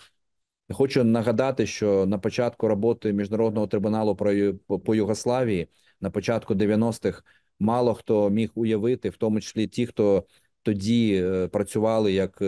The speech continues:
слідчі та прокурори цього трибуналу. Е, мало хто мог, е, е, міг то-, тоді уявити, що, е, такі люди, як Мілошевич та інші, постануть перед, е, судом, перед трибуналом.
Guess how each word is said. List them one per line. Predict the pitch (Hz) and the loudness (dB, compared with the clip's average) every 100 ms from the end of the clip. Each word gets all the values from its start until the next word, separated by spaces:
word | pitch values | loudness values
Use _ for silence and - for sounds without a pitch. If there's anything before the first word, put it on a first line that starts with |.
| 90 | -4
слідчі | - 110 - - 98 95 | -2 -4 -4 -2 0 0
та | 90 95 | -2 -4
прокурори | 92 92 - 107 110 101 92 90 | -4 -4 0 2 2 2 2 0
цього | - 117 113 | -2 -2 -2
трибуналу. | 104 90 95 87 78 73 _ _ _ _ _ | -2 0 0 0 0 -4 _ _ _ _ _
Е, | 95 | 0
мало | 107 123 | 0 0
хто | 117 - | 0 0
мог, | 113 117 110 107 | 2 2 0 0
е, | |
е, | 104 101 101 95 98 95 95 95 92 95 | 2 2 2 0 -2 -4 -4 -2 -2 -4
міг | 98 117 117 | -2 -2 -2
то-, | 117 104 101 | 0 2 0
тоді | 113 104 117 | -2 -2 0
уявити, | 113 107 113 123 107 | 2 2 0 0 -4
що, | - 107 98 95 90 _ _ - | -4 0 2 2 -2 _ _ -6
е, | 98 92 92 | -2 0 0
такі | - 95 113 110 104 | -2 -4 -2 0 0
люди, | 98 101 104 104 | -2 -4 -2 0
як | 101 95 | 0 0
Мілошевич | 101 101 107 - 95 95 | 0 0 0 0 -2 -2
та | - | -2
інші, | 92 113 110 - 98 | 0 0 -2 -2 -2
постануть | 95 101 113 104 101 - | -2 -4 -2 0 -2 -2
перед, | 98 95 92 | 0 0 -2
е, | 98 92 90 90 | -2 0 0 -2
судом, | - 107 95 85 76 | -4 -2 0 0 -2
перед | 90 90 | -4 -4
трибуналом. | 95 90 98 92 80 76 | -4 -2 0 0 0 -4